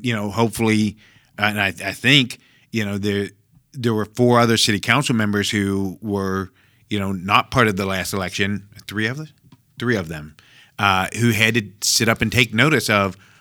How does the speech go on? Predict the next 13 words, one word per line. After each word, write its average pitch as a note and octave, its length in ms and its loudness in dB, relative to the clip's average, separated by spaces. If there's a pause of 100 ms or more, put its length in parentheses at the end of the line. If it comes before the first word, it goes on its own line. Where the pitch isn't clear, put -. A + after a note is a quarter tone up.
(120)
"All F#2 140 0
right, C#3+ 240 2
well, G#2+ 120 -2
this G#2+ 200 -2
is, F#2+ 340 -8 (480)
this A2+ 340 -4
could - 300 -2
have B2 140 0
been G#2 180 0
me." A2 220 -2 (320)
If G#2 200 -6
this C3 180 0
had, A#2 260 -2